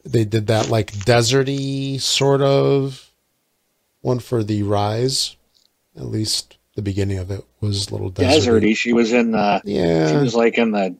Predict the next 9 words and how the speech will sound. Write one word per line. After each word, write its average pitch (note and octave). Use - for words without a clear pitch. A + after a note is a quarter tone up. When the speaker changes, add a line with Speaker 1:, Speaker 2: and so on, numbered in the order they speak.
Speaker 2:
North B2
winter A#2+
Speaker 1:
Yeah, G#3+
but F#3
I E3+
mean, D#3+
Speaker 2:
lands A#2
a A#2
lot A2